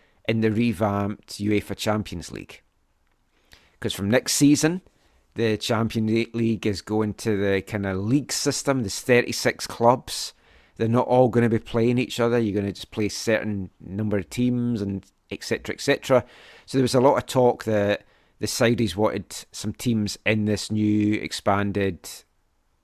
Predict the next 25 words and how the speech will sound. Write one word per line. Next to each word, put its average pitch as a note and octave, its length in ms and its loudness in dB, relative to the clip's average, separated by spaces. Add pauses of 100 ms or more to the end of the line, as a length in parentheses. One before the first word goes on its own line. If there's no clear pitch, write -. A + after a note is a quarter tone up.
uh, G#2 160 -2 (300)
Champions G#2 500 -4
League. F#3+ 360 0 (580)
And A#2 680 2 (300)
it B2 120 2
was B2+ 140 -2
believed B2 400 2
that - 120 -2
executives A2 760 -2
from A2+ 120 -4
some A2+ 200 -2
of G#2 60 -2
the G#2 120 0
leading A2 340 0
sides A2 400 0
in A2 80 -2
Europe G#2+ 320 0
as E2+ 120 -8
well A#2+ 400 4
were G2+ 120 0
keen A2+ 440 0
to, G2+ 440 2
to - 220 -8
have G2+ 360 -2
these G2 600 -6